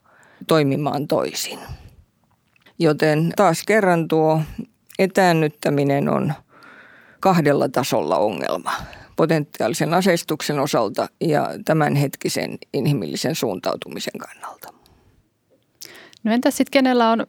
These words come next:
Speaker 2: vastuu, jos autonomisesti toimiva ase syyllistyy esimerkiksi siviilien surmaamiseen?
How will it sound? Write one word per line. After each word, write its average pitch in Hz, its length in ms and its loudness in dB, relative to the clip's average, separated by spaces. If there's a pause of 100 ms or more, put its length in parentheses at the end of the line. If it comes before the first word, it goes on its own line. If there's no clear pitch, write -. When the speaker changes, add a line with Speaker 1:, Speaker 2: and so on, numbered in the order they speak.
Speaker 2:
vastuu, 254 380 2
jos 170 260 0
autonomisesti 196 800 0 (100)
toimiva 185 480 4 (500)
ase 196 220 4
syyllistyy 180 560 2
esimerkiksi 185 520 0
siviilien 185 600 2
surmaamiseen? 196 840 0